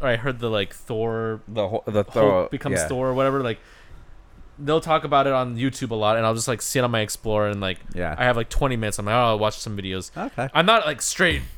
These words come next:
Speaker 1: Uh, yeah, I have no time to, like, straight read,
Speaker 3: Okay, okay,
Speaker 1: like,
Speaker 3: okay.
Speaker 1: comics every time they come out. But
Speaker 3: Yeah.
Speaker 1: yeah, yeah, that or Reddit sometimes, like,
Speaker 3: Yeah.
Speaker 1: for, like, the manga stuff. But, um,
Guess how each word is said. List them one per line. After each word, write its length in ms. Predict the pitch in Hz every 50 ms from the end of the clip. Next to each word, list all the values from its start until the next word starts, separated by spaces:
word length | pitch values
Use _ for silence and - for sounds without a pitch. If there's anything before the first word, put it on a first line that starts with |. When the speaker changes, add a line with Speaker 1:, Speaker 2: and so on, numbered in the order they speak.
| - -
Speaker 1:
Uh, 40 | 160
yeah, 180 | 170 170 151 139
I 40 | 156
have 120 | 185 202
no 120 | 208 208 190
time 200 | - 185 175 165
to, 40 | 165
like, 100 | 143 135
straight 380 | - - - - 160 147 127 -
read, 220 | 117 117 123 127 131 131 131 123 123 113
Speaker 3:
Okay, 220 | 95 85 82 80 82
okay, 300 | - - 87 78 76 78
Speaker 1:
like, 140 | 90 113 107
Speaker 3:
okay. 80 | - -
Speaker 1:
comics 480 | 131 120 117 113 117 107 - - - - - - - -
every 180 | 131 127 123
time 180 | 113 - 127 113
they 100 | 107 104
come 220 | - - 107 104 107
out. 300 | 113 110 107 104 - -
But 240 | - - 92 90 - - -
Speaker 3:
Yeah. 220 | 98 95 87 80 -
Speaker 1:
yeah, 120 | 117 110
yeah, 280 | 110 107 101 92 85 85 95 - - - - -
that 320 | 160 175 180 180 180 - 147
or 100 | 139 127
Reddit 340 | 123 143 151 151 147 147 -
sometimes, 380 | - 143 139 135 135 135 117
like, 200 | 131 117 110 98 - - - -
Speaker 3:
Yeah. 220 | 92 90 80 78 - -
Speaker 1:
for, 100 | - -
like, 120 | 127 113 110
the 60 | -
manga 380 | 113 123 135 139 143 143 139 143
stuff. 480 | - - - - 139 135 135 135 - - - - - - - - - - - - - - -
But, 360 | 110 110 104 101 101 92 - - - -
um, 440 | 110 104 95 92 90 90 92 107